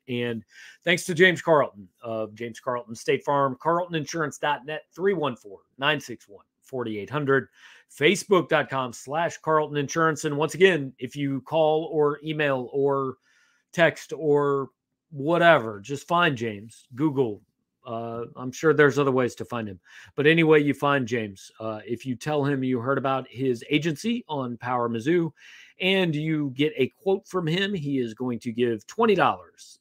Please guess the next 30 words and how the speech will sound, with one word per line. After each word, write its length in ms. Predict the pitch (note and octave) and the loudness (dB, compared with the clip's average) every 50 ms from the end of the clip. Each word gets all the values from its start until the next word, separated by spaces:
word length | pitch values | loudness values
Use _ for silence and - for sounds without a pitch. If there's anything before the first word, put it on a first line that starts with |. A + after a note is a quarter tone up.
| _ - | _ -8
in 300 | B2 A#2 A2+ G#2+ G2+ G#2+ | -6 -6 -6 -6 -6 -8
your 300 | G#2+ A2 B2+ C#3 C#3 C3 | -4 0 2 4 4 4
name 300 | B2 A2+ G#2 G2+ G#2+ - | 2 0 -4 -6 -10 -14
to 300 | - - B2 A#2 A2 G#2+ G#2 G2+ | -12 -8 -6 -6 -6 -8 -8 -6
the 280 | A2 G#2+ G#2 G2+ F#2+ - - - - - - - _ _ _ _ - | -6 -4 -4 -6 -8 -12 -18 -20 -20 -20 -20 -20 _ _ _ _ 0
Advancing 480 | D3 C3 A#2+ E3 F3+ F#3 - F#3 E3 D3+ | 2 4 6 6 6 6 6 4 4 4
Missouri 320 | D3 B2+ C3 D3+ D3 C#3+ C#3 | 4 6 8 8 10 10 10
Athletes, 400 | C#3+ C#3+ - D3 C#3 C3 - - | 8 6 6 4 2 2 2 -2
the 200 | A#2 B2+ C3 B2+ | 0 0 0 2
Mizzou 440 | B2 B2 A2+ G#2+ C3 C#3 C3+ C3+ C3+ - | 0 0 0 2 4 4 4 2 0 0
N 160 | C#3+ C#3+ C#3+ | 0 0 2
I 360 | D3 C#3+ C3 C3+ C3+ C3 B2+ - | 0 -2 -2 0 0 0 0 2
L 220 | C3 C3+ C3+ C3 - | 4 4 4 4 2
Collective. 760 | - - B2+ A#2 A2 A2+ C#3+ D#3+ - - E3+ E3 D3+ C3+ - _ _ _ _ _ _ _ _ _ _ _ _ _ _ - | 0 -4 -4 -2 0 2 0 0 2 2 4 4 4 2 -2 _ _ _ _ _ _ _ _ _ _ _ _ _ _ -4
So 140 | - - D3 | 2 2 2
appreciate 420 | B2 - E3 D#3 - F3 E3+ D#3 | 4 4 2 2 4 4 4 4
you 80 | D3 C3+ | 4 4
guys 220 | D3+ D3+ C#3 A#2 | 6 6 6 4
joining 320 | G#2+ C3 D3+ E3 E3+ E3+ F3 | 4 6 6 6 6 4 4
us 260 | F3 E3 - - - _ - - - - - _ | 2 0 -2 -10 -20 _ -20 -20 -20 -20 -20 _
Friday 320 | - - D3+ D3 D3+ D3 D3 | 0 4 6 8 8 8 8
afternoon. 600 | D3+ D3+ - C#3 C3+ D3 D#3 E3 E3+ E3+ F#3 G#3 _ - | 6 4 2 0 2 2 4 4 2 0 -2 -6 _ -8
Gerard 380 | B2 A2 C3+ C3+ C#3 C#3 D3 C#3+ | -2 2 4 4 6 4 4 2
and 80 | C#3+ | 2
I 140 | C#3+ C#3+ C#3+ | 2 2 2
both 240 | C3 A#2+ C#3+ C#3 C3+ | 2 2 2 2 2
headed 380 | A2+ B2+ D3+ D3+ D#3+ D3+ C3 - | 0 0 2 2 2 0 0 0
to 260 | - D#3+ D#3 D#3+ D#3+ - | 0 2 2 2 2 4
Auburn, 360 | B2 C#3 D#3 D#3 F3 E3+ E3+ - - | 4 4 6 6 4 0 -2 -4 -6
Alabama. 680 | C#3+ D#3 F3+ F3+ E3+ D#3 E3 F#3 G3 E3+ D#3 D3 - | -4 0 0 0 2 2 2 2 2 2 2 0 0